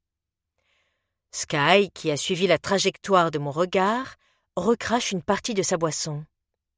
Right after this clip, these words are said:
Oh, mon Dieu, tu sais qui c'est ? » « Pourquoi, je devrais ? » lançai-je sèchement. Elle ouvre la bouche. « Toi, il faut vraiment que tu sortes plus souvent. »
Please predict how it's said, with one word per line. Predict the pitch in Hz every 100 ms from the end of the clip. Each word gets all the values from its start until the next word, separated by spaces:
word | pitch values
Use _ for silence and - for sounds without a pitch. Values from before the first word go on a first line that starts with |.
| _ _ _
Oh, | 392 508 508 415 262
mon | 233 240
Dieu, | - 202 202 196 - -
tu | 233
sais | 254
qui | 214
c'est ? » « | - - 254 - _ _ _ _ _ _ _ _ _ _
Pourquoi, | 185 170 - 196 202 202
je | 180 170
devrais ? » | 175 165 196 269 - _ _ _ _ _ _ _
lançai-je | 180 180 156 180 160
sèchement. | - 175 - 165 147 151 _ _ _ _ _ _ _ _ _ _ _
Elle | 208 185 196
ouvre | 254 214 190
la | 156
bouche. « | 139 135 135 - - - _ _ _ _ - - - -
Toi, | 311 302 330 349
il | 302 269
faut | 294 247
vraiment | 233 233 220 220
que | 214
tu | 202
sortes | 185 196 -
plus | 208
souvent. » | 196 170 175 190